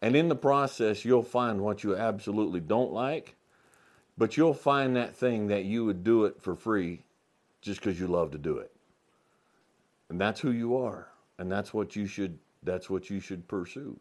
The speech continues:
That's where, that's where you should go. Um, and, uh,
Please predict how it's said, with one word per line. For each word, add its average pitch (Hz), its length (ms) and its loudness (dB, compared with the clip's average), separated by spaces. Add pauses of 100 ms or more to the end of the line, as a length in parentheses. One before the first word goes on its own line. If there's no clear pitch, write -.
(120)
That's 80 300 -8
where, 82 260 -6 (240)
that's 73 220 -14
where 78 100 -8
you 76 100 -10
should 78 240 -14
go. 85 260 -6 (760)
Um, 85 440 -4 (920)
and, 90 360 -2
uh, 78 160 -4